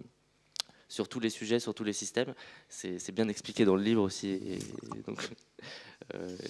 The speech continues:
n'hésitez pas à me demander, j'ai des petits flyers. Et c'est un, c'est un livre qu'on a. Pardon ?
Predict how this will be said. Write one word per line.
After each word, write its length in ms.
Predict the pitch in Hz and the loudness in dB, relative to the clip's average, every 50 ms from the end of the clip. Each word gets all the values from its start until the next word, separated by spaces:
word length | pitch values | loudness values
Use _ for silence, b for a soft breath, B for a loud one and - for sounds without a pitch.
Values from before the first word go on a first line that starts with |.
| - - - - | -8 -8 -8 -8
n'hésitez 320 | - 98 95 95 - 104 | -8 -8 -8 -4 -2 0
pas 140 | 101 - 110 | 2 4 4
à 20 | 104 | 4
me 80 | 107 | 6
demander, 320 | 107 101 104 107 104 113 117 | 4 4 4 4 4 4 4
j'ai 100 | 113 98 | 4 2
des 100 | 92 90 | 0 -2
petits 180 | - - 101 | -2 -4 -4
flyers. 420 | - - 101 98 98 107 120 113 90 - - - - - B B B B B B B B B B | 2 4 6 6 6 6 4 2 0 -2 -4 -6 -6 -6 B B B B B B B B B B
Et 80 | - | 0
c'est 100 | 104 - | 4 6
un, 320 | 117 113 117 127 - - 104 | 8 8 8 6 4 0 0
c'est 120 | - 120 | 2 4
un 80 | 110 110 | 4 4
livre 160 | 120 131 127 | 4 4 4
qu'on 120 | - 123 117 | 4 4 2
a. 60 | 113 - - - - - - - - - _ - - - - 113 104 _ _ _ - - _ _ _ - - _ _ _ - _ _ _ _ _ - - | 2 0 -6 -20 -20 -20 -20 -20 -20 -20 _ -20 -20 -20 -20 -20 -20 _ _ _ -20 -20 _ _ _ -20 -20 _ _ _ -20 _ _ _ _ _ -12 -10
Pardon ? 260 | 123 113 113 131 156 | -8 -8 -6 -8 -10